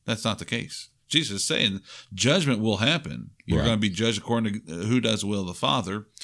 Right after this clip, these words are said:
Speaker 1: And verse twenty-three kind of offers the, uh, the verdict,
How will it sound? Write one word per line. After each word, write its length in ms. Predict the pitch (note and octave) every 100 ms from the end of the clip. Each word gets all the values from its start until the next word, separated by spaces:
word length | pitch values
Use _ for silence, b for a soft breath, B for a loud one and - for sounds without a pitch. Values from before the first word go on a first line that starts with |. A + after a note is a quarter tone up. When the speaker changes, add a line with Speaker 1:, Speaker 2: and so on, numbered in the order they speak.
| B B B
Speaker 1:
And 380 | - G#2 G2+ G#2 - _
verse 200 | G#2+ G#2+
twenty-three 520 | - G#2+ G2 - C3 A#2+
kind 180 | G#2
of 100 | G2
offers 520 | F#2+ A2+ G#2+ F#2 F2 - _ _ _ _
the, 540 | E2+ G2 F2+ F2 E2+ E2+
uh, 380 | E2+ E2 - - - - - - - - - -
the 80 | G2+
verdict, 640 | F2+ A2 C3 F#2 - -